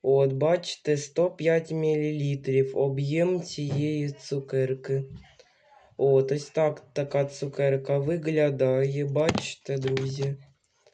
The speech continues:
От, якось так навіть прикольна така цукерка. От, дивіться, вже я вам показав такі іриски,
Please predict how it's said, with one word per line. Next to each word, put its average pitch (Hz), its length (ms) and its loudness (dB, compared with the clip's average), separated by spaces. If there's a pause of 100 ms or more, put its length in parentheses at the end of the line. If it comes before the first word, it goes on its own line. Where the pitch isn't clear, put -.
(380)
От, 139 340 4
якось 180 500 2
так 202 400 2
навіть 160 680 -2
прикольна 147 960 0 (640)
така 143 300 0
цукерка. 165 1040 0 (760)
От, 156 880 4 (760)
дивіться, 165 680 2
вже 156 300 2
я 202 160 6
вам 180 280 4
показав 165 640 4
такі 147 680 0
іриски, 180 1160 0